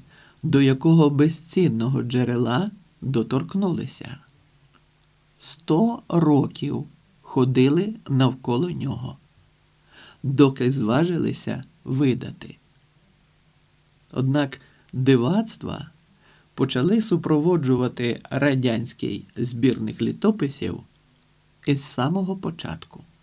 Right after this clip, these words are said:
Чомусь вирішили видати лише перший том книги Рашид ад-Діна.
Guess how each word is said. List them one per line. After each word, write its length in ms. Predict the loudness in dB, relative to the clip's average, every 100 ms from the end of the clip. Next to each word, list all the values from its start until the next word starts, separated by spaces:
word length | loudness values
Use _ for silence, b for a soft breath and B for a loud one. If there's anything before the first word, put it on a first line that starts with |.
| _ _ _ _ _ _ _ _ _ _ B B B B _
Чомусь 420 | 0 2 2 0
вирішили 760 | 2 2 2 0 -2 -2 -2 -4 -8 _ _
видати 840 | -2 2 4 4 2 0 0 -2 -2
лише 480 | 2 2 0 -4 -6 -2
перший 560 | 0 0 -2 -6 -6 -8
том 480 | -2 0 0 -4 -12 b b b
книги 560 | -6 -2 0 -2 -4 -4
Рашид 560 | -4 -4 -4 -4 -6 -6
ад-Діна. 680 | -8 -8 -8 -8 -8 -10